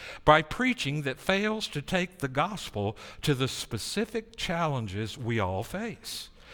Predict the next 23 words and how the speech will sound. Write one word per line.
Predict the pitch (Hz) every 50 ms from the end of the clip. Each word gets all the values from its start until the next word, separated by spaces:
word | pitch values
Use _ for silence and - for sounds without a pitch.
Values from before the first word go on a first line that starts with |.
| - - - - -
People | - 170 170 - 220 240
need | 240 175 147 165 165 -
to | 214
see | 202 - - 143 135 151
that | 160 160 143 127
the | - 156
gospel | - 135 120 120 127 - - - 180
belongs | 185 180 190 165 135 120 113 113 123 143 151 - - - -
in | 165 165 170
our | 165 170
workplaces, | 170 165 190 208 - - - - 110 95 98 95 - - - - - - - - - - - - - - - - - - -
in | - 143 147
our | 151 156 160
kitchens, | - - 240 233 - - 135 110 90 87 90 87 - - -
in | 151 151
our | 156 156 151
schools, | 151 - - - - - 208 190 190 170 139 113 92 85 82 80 - - -
in | - 165
our | 170 175 170
bedrooms, | 151 127 160 180 196 165 131 127 117 110 98 92 90 98 98 87 127
in | 131 143
our | 156 160
backyard, | 151 139 170 180 190 185 - - 175 190 185 151 123 92 98 95 95 98